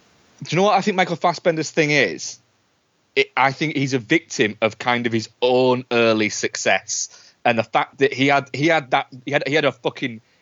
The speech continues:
when he, when he, the thing is, there's a lot of sort of actors where they say, "Once you get that opportunity, you've got to fucking take it." Fassbender fucking took his opportunity like a motherfucker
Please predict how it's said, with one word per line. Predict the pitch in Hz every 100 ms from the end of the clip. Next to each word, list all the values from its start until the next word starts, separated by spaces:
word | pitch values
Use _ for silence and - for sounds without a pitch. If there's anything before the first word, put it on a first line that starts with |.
| _ _ -
when | 156
he, | 175
when | 170 170
he, | 196 - _ _ - - - -
the | 175
thing | 226 214
is, | 131 -
there's | 139
a | 151
lot | 165
of | 180 -
sort | - -
of |
actors | 143 - -
where | 107
they |
say, | 104 113
"Once | 107 117 147 -
you | 170
get | 131 143 - -
that | 120
opportunity, | 123 - - 127 113 107 85 80 _ _ -
you've | 110 -
got | 117 -
to | -
fucking | - 107 - 98
take | - 95 87 -
it." | 71 - - - _ _ -
Fassbender | 151 - - 147 117 - - -
fucking | 131 - 113 101
took | - - - 104 -
his | 104 98
opportunity | 92 101 - 95 90 90 87
like | 90 95 92
a | 90
motherfucker | 98 101 107 110 107 - - - - -